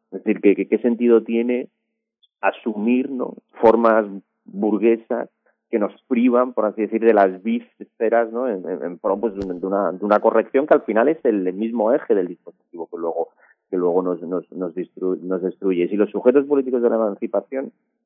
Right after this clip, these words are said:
desde todas las particularidades que podamos pensar, siempre han insultado, desde las caricaturas contra los reyes absolutistas hasta,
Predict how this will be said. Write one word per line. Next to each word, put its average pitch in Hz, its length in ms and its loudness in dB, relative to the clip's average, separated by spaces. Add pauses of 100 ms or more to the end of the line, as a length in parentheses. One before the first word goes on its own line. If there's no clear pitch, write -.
(300)
desde 92 300 0
todas 117 220 6
las 127 160 2
particularidades 104 960 0
que 104 120 -2
podamos 101 500 -2
pensar, 98 420 -4 (100)
siempre 135 200 2
han 135 80 0
insultado, 95 760 -4
desde 101 360 -4
las 90 140 0
caricaturas 98 560 0
contra 117 260 -2
los 104 140 2
reyes 107 280 0
absolutistas 104 840 -4
hasta, 95 460 0